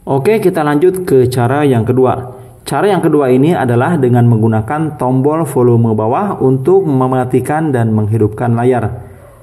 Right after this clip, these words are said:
Untuk melakukannya, di sini kita memerlukan sebuah aplikasi lagi, yaitu aplikasi Power Button to Volume Button. Aplikasi ini gratis, bisa di-download di Play Store. Oke, langsung saja kita buka.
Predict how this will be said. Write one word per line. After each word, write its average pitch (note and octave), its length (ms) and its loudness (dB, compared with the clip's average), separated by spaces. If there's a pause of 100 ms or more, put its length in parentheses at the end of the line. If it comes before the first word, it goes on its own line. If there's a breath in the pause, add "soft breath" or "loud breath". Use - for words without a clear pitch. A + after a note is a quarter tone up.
(260 loud breath)
Untuk F#3+ 240 0
melakukannya, D#3 640 0
di C#3 160 0
sini D3 260 0
kita C#3 320 -2
memerlukan B2+ 540 0
sebuah A#2 420 0
aplikasi A#2+ 460 -2
lagi, A2+ 340 0 (300 loud breath)
yaitu C#3+ 340 2
aplikasi D3 600 0
Power D#3+ 500 -2
Button D3 540 -4
to C3+ 260 2
Volume A#2+ 400 0
Button. A#2 400 -2 (540 loud breath)
Aplikasi C#3+ 560 0
ini F3 80 2
gratis, D#3+ 420 0
bisa B2 220 0
di-download A#2 560 0
di A2 240 2
Play A2 240 -4
Store. A2 260 0 (560 loud breath)
Oke, F3 220 -2
langsung F3+ 240 0
saja D3+ 320 -2
kita B2 400 -2
buka. C#3+ 580 -4